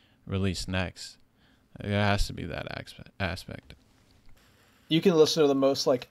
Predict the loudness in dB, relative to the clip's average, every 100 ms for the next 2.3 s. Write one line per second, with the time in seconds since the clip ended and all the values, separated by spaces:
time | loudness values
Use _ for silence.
0 | -2 -2 0 -4 -2 0 0 0 -2 -8
1 | _ -20 -20 -8 0 2 4 4 4 4
2 | 2 -4